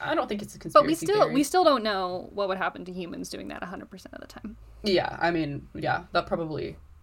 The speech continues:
Speaker 1: isn't healthy. And then what would, I guess, I guess their jobs, this sounds similar to Among Us. Like, their jobs are just to maintain the dome that they live in and, like, to maintain the ship, to, like, let them continue to live there.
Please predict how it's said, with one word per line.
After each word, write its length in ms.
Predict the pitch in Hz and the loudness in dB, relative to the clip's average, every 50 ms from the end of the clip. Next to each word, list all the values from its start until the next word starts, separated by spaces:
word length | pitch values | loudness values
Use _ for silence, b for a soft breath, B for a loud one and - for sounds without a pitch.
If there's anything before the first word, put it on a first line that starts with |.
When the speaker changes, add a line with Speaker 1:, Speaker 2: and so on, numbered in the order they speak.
| - - - - - - - - - - B B B B B B B - - - - - - | -20 -20 -20 -20 -20 -20 -20 -20 -20 -18 B B B B B B B -20 -20 -20 -20 -8 -6
Speaker 1:
isn't 220 | 185 165 151 156 - | -6 -6 -6 -6 -6
healthy. 440 | 139 139 143 - - 147 147 147 - - | -6 -6 -6 -6 -6 -6 -8 -8 -6 0
And 140 | - 196 202 | 2 2 4
then 140 | 202 202 196 | 4 2 2
what 120 | 190 202 | 0 0
would, 160 | 208 240 220 - - - - - - | -2 -4 -6 -10 -16 -20 -12 -8 -6
I 80 | 202 | -6
guess, 520 | 202 202 - 233 254 254 - - - - B B B B B B B _ - - | -6 -6 -6 -8 -8 -6 -8 -8 -10 -10 B B B B B B B _ -8 -6
I 60 | 196 | -4
guess 180 | 196 220 226 220 | -4 -4 -4 -2
their 160 | 220 202 190 | -2 -2 0
jobs, 340 | 165 175 170 170 170 170 - | 0 0 -2 -2 -2 -4 -8
this 180 | - 214 220 - | -8 -8 -6 -4
sounds 360 | 240 240 285 320 320 - b b b b b b b b | -2 -2 -2 -2 -2 -6 b b b b b b b b
similar 540 | - - - 190 190 196 196 196 208 208 208 | -12 -6 -4 -2 0 0 0 0 0 -2 -2
to 380 | 208 - - 180 175 170 160 - | -4 -4 -2 -2 0 0 0 -2
Among 300 | 160 156 151 147 151 - | -2 -2 -2 -2 -4 -4
Us. 400 | - 135 - - - - - - | -4 -4 -4 -6 -8 -12 -8 -8
Like, 160 | 170 160 - | -8 -4 -2
their 120 | 175 175 | -2 -2
jobs 340 | 175 - 160 151 180 185 190 | 0 0 0 0 2 2 0
are 80 | 214 202 | -2 -2
just 260 | 202 160 160 - - | -2 -4 -6 -6 -4
to 80 | - | -4
maintain 760 | 175 160 147 147 147 151 143 - 156 147 151 151 147 147 156 165 - - _ - | -2 -2 -2 -2 -2 -4 -4 -4 -4 -4 -4 -4 -4 -4 -6 -8 -10 -16 _ -10
the 80 | 156 | -10
dome 460 | 147 139 - 143 - 143 139 165 208 202 | -6 -4 -4 -4 -4 -4 -2 -2 0 0
that 140 | 160 160 - | 0 0 -2
they 120 | 156 151 | -4 -4
live 240 | 143 147 143 139 139 | -2 -2 -2 -2 -2
in 240 | 160 170 202 220 220 | -2 0 -2 -2 -2
and, 140 | - 170 160 | -2 -2 -2
like, 140 | 151 147 - | -2 -4 -4
to 80 | - | -6
maintain 460 | 160 151 143 143 156 156 - 156 156 | -4 -4 -2 -4 -4 -4 -4 -4 -4
the 60 | 143 - | -4 -4
ship, 360 | - - - 120 - - - | -6 -6 -6 -6 -6 -8 -6
to, 120 | - 156 | -4 -2
like, 180 | 147 143 - b b b b b b b _ | -2 -4 -6 b b b b b b b _
let 140 | 165 175 - | -4 -2 -2
them 120 | 180 180 180 | -2 -4 -4
continue 500 | - 185 185 - - 180 165 165 170 170 | -4 -8 -8 -6 -4 -4 -2 -2 -4 -4
to 120 | - 170 | -4 -6
live 280 | 151 151 151 151 147 - | -6 -6 -6 -8 -4 -4
there. 320 | - - - - - | -2 -2 -2 -4 -6